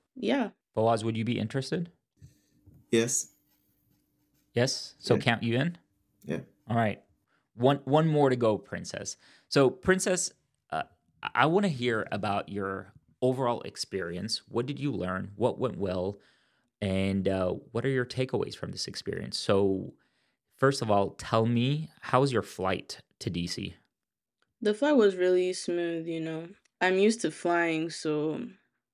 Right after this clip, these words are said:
Speaker 1: it's nothing
Speaker 2: Yeah?
Speaker 1: new.
Speaker 2: A-, and so you say you, you're used to flying, and I think it's really important for people to know a little bit about your background.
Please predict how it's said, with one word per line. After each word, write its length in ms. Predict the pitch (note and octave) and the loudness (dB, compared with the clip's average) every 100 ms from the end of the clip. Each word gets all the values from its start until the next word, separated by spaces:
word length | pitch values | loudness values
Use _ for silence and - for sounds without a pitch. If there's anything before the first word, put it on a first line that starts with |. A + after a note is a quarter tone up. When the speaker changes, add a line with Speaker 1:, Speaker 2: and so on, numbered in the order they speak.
| _ _ _ | _ _ _
Speaker 1:
it's 200 | E3+ - | -8 -2
nothing 760 | F3 F3+ F#3 F3+ F3+ F#3 F#3+ G3+ _ _ _ - | -2 -2 -2 -2 -4 -6 -12 -18 _ _ _ -8
Speaker 2:
Yeah? 300 | A#2 A2 B2 - _ F3+ | -4 -2 -4 -10 _ -4
Speaker 1:
new. 540 | F3 E3+ E3 E3 F3 _ _ _ _ _ _ _ _ - | 0 2 0 -2 -8 _ _ _ _ _ _ _ _ -12
Speaker 2:
A-, 240 | - - | -8 -4
and 300 | A#2 G#2+ - - | -4 -4 -8 -12
so 280 | - C#3 A#2+ B2+ | -2 0 0 -2
you 100 | B2+ | -2
say 180 | - | 0
you, 240 | D#3+ C#3+ - | 0 0 -2
you're 160 | A2+ A2 | -4 -2
used 260 | A2 A2+ | -2 -4
to 40 | A2 | -8
flying, 280 | - G2 F#2+ | -6 -4 -4
and 100 | F#2+ | -4
I 60 | |
think 180 | G2 A#2 | -4 -6
it's 160 | A2+ A2+ | -6 -4
really 200 | G#2 G2 | -4 -4
important 340 | - G#2+ - | -6 -8 -6
for 100 | - | -8
people 300 | - G2+ F#2+ | -6 -6 -4
to 80 | G2 | -2
know 140 | G2 | -2
a 20 | |
little 140 | F2+ F2+ | -2 -2
bit 220 | F#2 - | -2 -4
about 300 | G2 F2 E2+ | -6 -6 -4
your 120 | F#2+ F#2 | -6 -8
background. 760 | F2 F2 E2 - - - - | -4 -4 -4 -10 -12 -14 -20